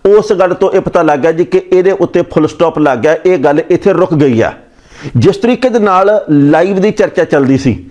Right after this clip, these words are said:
ਇਹ ਲਾਈਵ ਹੋਣਾ ਹੀ ਨਹੀਂ ਸੀ। ਮੈਂ ਪਹਿਲਾਂ ਵੀ ਇਹ ਗੱਲ ਕਹੀ ਸੀ ਇੱਕ ਵੀਡੀਓ ਦੇ ਵਿੱਚ ਕਿ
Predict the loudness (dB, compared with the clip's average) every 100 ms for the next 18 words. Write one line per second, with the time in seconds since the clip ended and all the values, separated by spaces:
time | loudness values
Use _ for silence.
0 | -20 -6 -2 0 2 2 0 0 -2 0
1 | 0 0 0 0 0 0 -2 -6 -8 -20
2 | -6 -2 0 0 0 0 0 0 2 0
3 | 0 -2 -2 0 0 0 0 0 2 0
4 | 0 0 0 0 -2 -12 -6 -2